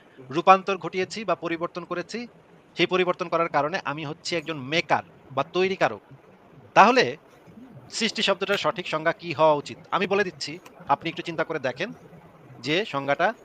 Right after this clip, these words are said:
Speaker 2: আপনার কাছে সঠিক মনে হচ্ছে কিনা। সৃষ্টি শব্দটার সংজ্ঞাটা হবে তখনই, যখন প্রকৃতি থেকে কোনো উপাদান সংগ্রহ না করে কোনো একটা অনস্তিত্বশীল বস্তু অস্তিত্বে আসলো,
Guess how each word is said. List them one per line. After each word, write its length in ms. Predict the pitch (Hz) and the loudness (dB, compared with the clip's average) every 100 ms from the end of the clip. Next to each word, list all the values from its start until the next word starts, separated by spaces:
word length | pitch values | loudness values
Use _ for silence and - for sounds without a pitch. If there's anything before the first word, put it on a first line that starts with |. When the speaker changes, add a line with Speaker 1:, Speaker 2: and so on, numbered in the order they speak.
| - | -8
Speaker 2:
আপনার 280 | 120 143 143 | -6 -4 -2
কাছে 220 | 143 - | -4 -4
সঠিক 320 | 143 139 139 | -6 -8 -10
মনে 160 | 135 127 | -8 -8
হচ্ছে 220 | - 147 | -8 -10
কিনা। 160 | 104 - - - 135 131 - - - | -12 -18 -20 -20 -20 -20 -20 -20 -18
সৃষ্টি 320 | - 190 - 202 | -8 -6 -4 -2
শব্দটার 340 | 196 190 196 | -2 0 -4
সংজ্ঞাটা 380 | - 175 175 170 | -2 -2 0 2
হবে 220 | 156 170 | 0 -4
তখনই, 480 | - 226 233 160 120 - - - - - | -6 -6 -4 -8 -10 -18 -20 -20 -20 -4
যখন 380 | 143 143 175 226 - - - - | -2 0 -2 -6 -12 -20 -14 -2
প্রকৃতি 400 | 214 226 233 240 | -2 -2 -8 -6
থেকে 320 | - 220 226 | -4 -2 -2
কোনো 300 | 202 202 208 | -2 -6 -6
উপাদান 400 | 175 180 190 190 | -4 0 2 0
সংগ্রহ 480 | 180 175 180 175 185 | -2 -6 -4 -4 -4
না 520 | 156 135 165 190 202 - | -2 2 6 8 6 4
করে 280 | 233 226 110 - 165 - - - - - - | 0 0 0 -10 -20 -20 -20 -20 -20 -20 -12
কোনো 140 | 156 165 | -2 4
একটা 340 | 170 - 190 - | 4 4 0 0
অনস্তিত্বশীল 840 | 170 202 185 165 220 226 - 220 190 | -6 -6 -8 -10 -8 -6 -4 -6 -4
বস্তু 460 | 190 - - 156 - | -6 -6 -6 -6 -6
অস্তিত্বে 480 | - - 226 - 202 | -8 -8 -12 -2 4
আসলো, 420 | 160 - 123 139 | 4 2 -8 -10